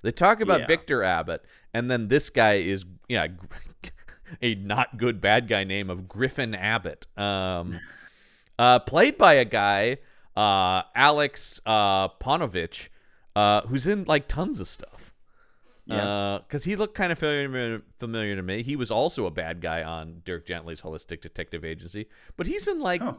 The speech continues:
Speaker 1: fucking War for the Planet of the Apes, and he was on Supernatural, and he's
Speaker 2: Mm-hmm.
Speaker 1: on, um, yeah, yeah, he was Ivan. Yes, that's right. That's what I recognized him from most recently. He's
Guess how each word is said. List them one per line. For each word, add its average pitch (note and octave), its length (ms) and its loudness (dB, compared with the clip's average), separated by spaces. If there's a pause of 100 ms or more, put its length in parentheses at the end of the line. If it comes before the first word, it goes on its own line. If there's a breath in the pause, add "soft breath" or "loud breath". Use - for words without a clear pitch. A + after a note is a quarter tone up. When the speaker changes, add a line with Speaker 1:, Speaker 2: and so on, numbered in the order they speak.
Speaker 1:
fucking E3+ 540 -4
War B2 320 -2
for E3 100 -10
the C#3+ 80 -6
Planet C#3 380 -4
of C3 80 -6
the A#2 160 -2
Apes, C3+ 400 -2
and G#2+ 80 -10
he A2 80 -6
was A#2+ 100 -8
on A#2+ 160 -8
Supernatural, A2+ 1080 -6 (400 soft breath)
and F#2+ 300 -6
he's G#2+ 380 -8
Speaker 2:
Mm-hmm. - 20 -4
Speaker 1:
on, G#2 380 -4
um, F2+ 540 -4 (880)
yeah, C#4 140 8
yeah, E4 180 6
he A#3+ 140 0
was A#3+ 240 0
Ivan. B3+ 500 2
Yes, C#4+ 380 0
that's G3 240 -8
right. B3 340 0
That's A3+ 240 -2
what D#3+ 140 0
I A#2+ 80 6
recognized A2+ 420 -2
him G#2+ 80 -12
from A#2 160 -6
most A2 160 -6
recently. A#2+ 400 -8 (400 soft breath)
He's A#3 380 -4